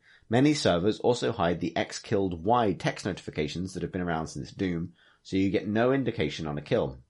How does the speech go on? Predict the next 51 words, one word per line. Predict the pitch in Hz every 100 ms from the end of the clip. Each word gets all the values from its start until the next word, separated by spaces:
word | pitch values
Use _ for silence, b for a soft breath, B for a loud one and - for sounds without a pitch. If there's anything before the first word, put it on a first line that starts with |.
| _
That's | - - -
like | 65 -
life. | 110 127 - - _ _ _ _ _ _ _ _ _ _ - - b b b -
The | 104
default | 160 151 -
behavior | 104 104 104 107 98
for | 98 117
all | 131 107
players | 92 92 101
when | 90
they | 82
hear | 101 92
shots | - 104 - 85
is | -
to |
hit | 95 -
the | 101
dirt. | 92 80 - - _ _ _ _ _ _ _ _
If | 92 -
you're | 104 92 85
not | 123 -
paying | 120 107 98
very | 98 95
close | 95 85
attention, | 107 123 - 135
it | 123
can | 87
be |
very | 95 101
hard | 92 -
to |
tell | - 85 92
if | 98
the | 92
enemy | 90 87 85
hit, | 82 82
was | 80 82
hit | - 147 - - _ _ _
or | 90
is | 90
currently | - 113 101
working | 98 95 90 90
out | 87 -
where | 98 104
the | 107
shot | 98 -
came | 90 82
from | 73 85 73
and | 85
crawling | - 78 76
away. | 78 80 76 -